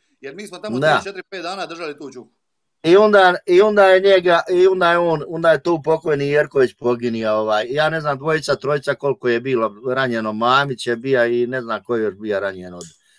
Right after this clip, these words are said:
Speaker 2: od ovih Matijaševi, ovaj.
Speaker 1: U svakom slučaju, Bibi je držao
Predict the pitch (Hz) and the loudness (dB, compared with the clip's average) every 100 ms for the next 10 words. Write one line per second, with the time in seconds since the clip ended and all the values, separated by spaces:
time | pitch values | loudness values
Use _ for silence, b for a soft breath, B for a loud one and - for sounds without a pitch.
0 | _ _ - 104 107 104 107 101 95 92 | _ _ -4 2 4 4 2 0 0 -2
1 | 85 85 80 80 80 76 67 _ _ _ | -2 -6 -4 -4 -8 -12 -16 _ _ _
2 | _ _ _ _ 113 185 202 202 214 214 | _ _ _ _ -16 -12 -8 -8 -8 -6
3 | 202 185 208 190 185 190 190 196 | -4 -4 -6 -8 -6 -6 -6 -6